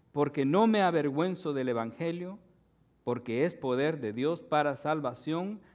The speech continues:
a todo aquel que cree, al judío primeramente y también al griego. Porque en el evangelio la justicia de Dios se revela por fe y para fe, como está escrito,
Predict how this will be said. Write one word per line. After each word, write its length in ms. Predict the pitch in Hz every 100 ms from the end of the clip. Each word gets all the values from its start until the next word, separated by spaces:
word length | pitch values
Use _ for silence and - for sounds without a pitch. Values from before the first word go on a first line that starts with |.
| -
a 100 | 110
todo 460 | - 143 151 160 127
aquel 480 | 117 131 139 151
que 180 | - 147
cree, 460 | - 220 196 131 - - _ _ _
al 180 | 120 147
judío 520 | 151 160 185 226 233
primeramente 1000 | 220 185 190 185 170 196 196 196 202 202 - _ _
y 120 | 135
también 680 | 143 123 117 131 143 151 143 -
al 160 | 135
griego. 580 | 127 151 190 202 123 - _ _ _ _ _ _
Porque 320 | - 156 156 165
en 120 | 165
el 100 | 160
evangelio 640 | 151 143 170 208 220 214
la 160 | 180 139
justicia 600 | 131 - 202 208 - 175
de 140 | 127
Dios 400 | 131 190 202 - - _ _
se 240 | - 165 147
revela 640 | 131 127 185 185 180 185 -
por 160 | 117
fe 440 | 113 185 214 233 - - _ 123
y 100 | 139
para 360 | 175 175 147
fe, 420 | - 190 214 220 - _ _
como 220 | 135 135
está 340 | 131 - 165 180
escrito, 680 | - - 226 180 190 185